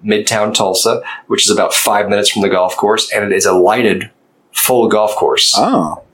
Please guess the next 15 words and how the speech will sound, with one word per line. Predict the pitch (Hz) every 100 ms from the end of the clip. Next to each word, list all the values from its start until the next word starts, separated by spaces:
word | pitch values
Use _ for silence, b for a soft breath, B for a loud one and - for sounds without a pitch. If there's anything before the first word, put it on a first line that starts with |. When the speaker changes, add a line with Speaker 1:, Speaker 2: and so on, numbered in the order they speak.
| -
Speaker 1:
And | 98
they | 98
keep | -
it | 101 95
lit | 120 -
until | 107 - 101
eleven | 95 104 101
P | - 98
M. | 92 78 -
So | -
Speaker 2:
That's | 90 92
Speaker 1:
it'd |
be | 101
Speaker 2:
awesome. | 123 147
Speaker 1:
fun. | 127